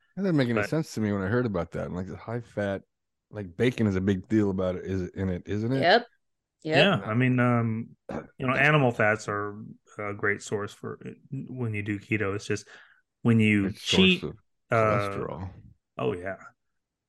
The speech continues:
Speaker 2: Um, but when you cheat, it takes your body a few weeks to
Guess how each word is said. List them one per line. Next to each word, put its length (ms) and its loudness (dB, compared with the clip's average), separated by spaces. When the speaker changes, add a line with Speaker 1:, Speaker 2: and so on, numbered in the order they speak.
Speaker 2:
Um, 360 -4
but 120 6
when 180 6
you 100 4
cheat, 440 0
it 140 -6
takes 240 -2
your 80 -4
body 680 -2
a 60 -18
few 160 0
weeks 440 -4
to 360 -4